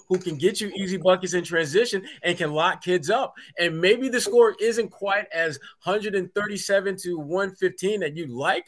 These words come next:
Maybe them doing their jobs well keeps the score at, like, one fourteen to one oh one. Figuring out how to get the best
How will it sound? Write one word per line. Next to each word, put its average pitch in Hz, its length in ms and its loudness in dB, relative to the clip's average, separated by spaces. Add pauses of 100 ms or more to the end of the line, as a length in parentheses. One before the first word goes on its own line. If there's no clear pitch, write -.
(440)
Maybe 269 500 2 (260)
them 202 320 4
doing 220 300 4
their 214 160 4
jobs 180 340 0
well 175 540 -4
keeps 208 220 -8
the 180 80 -6
score 196 340 -2
at, 180 140 -2
like, 165 200 -4 (200)
one 147 340 -2
fourteen 208 840 -4
to 131 240 -8
one 110 440 -10
oh 170 140 -2
one. 165 520 -2 (480)
Figuring 294 300 -2
out 262 140 2
how 196 220 0
to 233 60 0
get 208 200 -6
the 190 40 -4
best 190 360 0